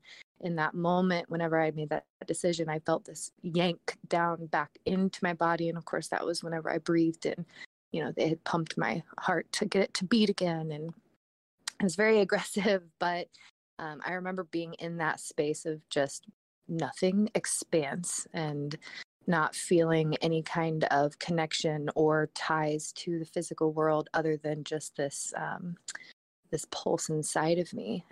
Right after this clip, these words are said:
And I think that for me, it gave me this really beautiful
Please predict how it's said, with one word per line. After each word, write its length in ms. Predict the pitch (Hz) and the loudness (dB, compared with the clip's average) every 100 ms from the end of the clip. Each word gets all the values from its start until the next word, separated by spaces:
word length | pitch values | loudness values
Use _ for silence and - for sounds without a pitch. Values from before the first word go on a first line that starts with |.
| - | -2
And 520 | 170 160 160 160 170 - - - _ _ | 0 2 2 0 -2 -8 -20 -20 _ _
I 80 | 170 | -2
think 440 | 165 185 185 - - | 2 0 0 -8 -6
that 300 | 185 175 - | 0 2 0
for 160 | - 185 | 0 2
me, 200 | 175 175 | 4 2
it 140 | 160 | 2
gave 240 | - 165 165 | 4 2 4
me 120 | 165 | 0
this 260 | 160 156 170 | 0 -2 0
really 340 | 160 160 156 | 2 4 4
beautiful 800 | 156 160 170 - 175 170 165 | 2 0 0 -2 0 2 2